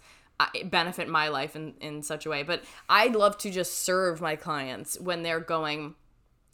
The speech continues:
through this because I know what it's like to be yearning for support while you're navigating through that kind of messy middle or navigating through the transition. And that's also when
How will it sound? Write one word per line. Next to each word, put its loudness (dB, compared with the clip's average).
through 2
this -2
because -2
I -2
know 0
what 2
it's 2
like -2
to -6
be -6
yearning -4
for -4
support -2
while 4
you're -2
navigating 0
through -6
that -2
kind -6
of -6
messy -6
middle 0
or -2
navigating -2
through -8
the -6
transition. -8
And 0
that's 2
also 4
when 0